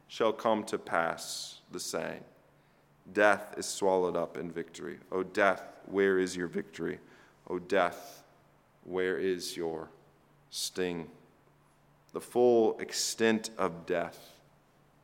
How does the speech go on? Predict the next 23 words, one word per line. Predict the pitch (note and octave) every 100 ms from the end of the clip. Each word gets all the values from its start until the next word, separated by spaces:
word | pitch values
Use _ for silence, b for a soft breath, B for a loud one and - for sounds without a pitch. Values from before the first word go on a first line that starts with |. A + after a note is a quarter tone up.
| _
the | -
far-reaching | - - A#2+ A#2+ A#2 G#2+ G#2 A#2 - G#2 F2+
effects | - - A#2 G#2 - - - -
of | F#2 F#2+
the | F#2
curse, | - G#2+ F#2+ - - - - b b b b _
then | - F#2 A2 A2 G2+ F#2+
will | F2+ G2+ G#2 G2+
be | F#2+ G2
done | F2 F#2 F#2 - -
away | E2+ E2+ E2+
with, | E2+ E2 - - - - _
and | F2+ F2+ E2+
we | G2 A2+ A2+
shall | - - G2 G2 F#2
be | G2 G2+
free. | G2 - - G2+ F2 - - - _ _ _ _ _ _ _ _ -
Not | G2 A2+
only | A#2+ A2+
free | - A#2+ A#2+ A2+ G#2 F#2 - - - _
in | F#2+
our | F2+
soul, | E2+ - B2+ G2+ E2 -